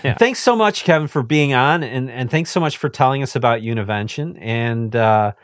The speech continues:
you know, good luck with everything you guys got going on, and, uh, and hopefully, uh, you know, this, this open source thing works out.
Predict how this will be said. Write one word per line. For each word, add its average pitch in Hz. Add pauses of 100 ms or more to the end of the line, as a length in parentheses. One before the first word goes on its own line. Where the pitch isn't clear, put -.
(300)
you 127
know, 123
good 151
luck 139
with 123 (300)
everything 131
you 120
guys 120
got 120
going 113
on, 123
and, 107
uh, 104
and 113
hopefully, 131
uh, 127
you 123
know, 123
this, 120
this 127
open 127
source 139
thing 117
works 120
out. 139